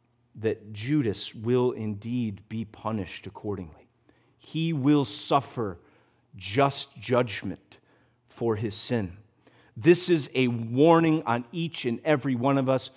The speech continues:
to repent of our sin, friends. Do not minimize your sin.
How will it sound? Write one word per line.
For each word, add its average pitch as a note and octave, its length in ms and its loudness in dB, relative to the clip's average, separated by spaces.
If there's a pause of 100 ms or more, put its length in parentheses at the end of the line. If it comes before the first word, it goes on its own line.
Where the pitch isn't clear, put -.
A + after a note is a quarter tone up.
(320)
to D3 200 -2
repent A#2+ 760 -2
of B2 260 0
our A#2 180 -10
sin, G#2 600 -4
friends. G2 540 -8 (4000)
Do F#3 220 6
not G#3 200 10
minimize D3+ 640 8
your C3 100 0
sin. A#2+ 480 -2